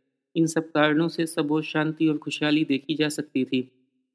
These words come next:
जहाँ सभ्यता, संस्कृति और समृद्धि अपने चरम उत्कर्ष पर पहुँची और पूर्व से पश्चिम तक फैली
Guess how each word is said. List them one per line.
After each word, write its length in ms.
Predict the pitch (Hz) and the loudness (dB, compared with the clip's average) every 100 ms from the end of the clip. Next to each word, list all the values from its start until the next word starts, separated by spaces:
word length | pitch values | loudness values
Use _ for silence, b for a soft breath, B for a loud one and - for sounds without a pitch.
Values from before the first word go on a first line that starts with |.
| - | -4
जहाँ 240 | 139 160 | 0 0
सभ्यता, 480 | 156 143 147 147 160 | 0 -2 -2 0 -2
संस्कृति 600 | 160 147 - 151 151 160 | 0 -4 -2 -4 2 2
और 120 | 160 | 2
समृद्धि 500 | 156 143 147 143 160 | -2 -2 0 0 -2
अपने 240 | - 156 | -2 -4
चरम 300 | 147 147 147 | -4 -2 -2
उत्कर्ष 380 | 147 - 160 156 | -4 -4 -6 -4
पर 160 | - 143 135 | -4 -4 -4
पहुँची 360 | 127 127 - 127 - _ _ _ _ _ _ _ - | -8 -8 -6 -6 -8 _ _ _ _ _ _ _ 0
और 160 | 165 160 - | 2 2 0
पूर्व 220 | 175 175 | 0 0
से 140 | - | -4
पश्चिम 380 | 175 156 - 175 | -2 -2 -2 -2
तक 180 | 165 160 | -2 -2
फैली 320 | - 156 156 | -2 0 0